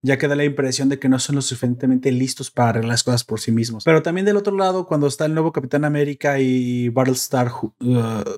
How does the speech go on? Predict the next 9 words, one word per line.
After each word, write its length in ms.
juntos, 520
tampoco 360
se 80
han 120
encontrado 400
ninguna 420
clase 360
de, 360
de 800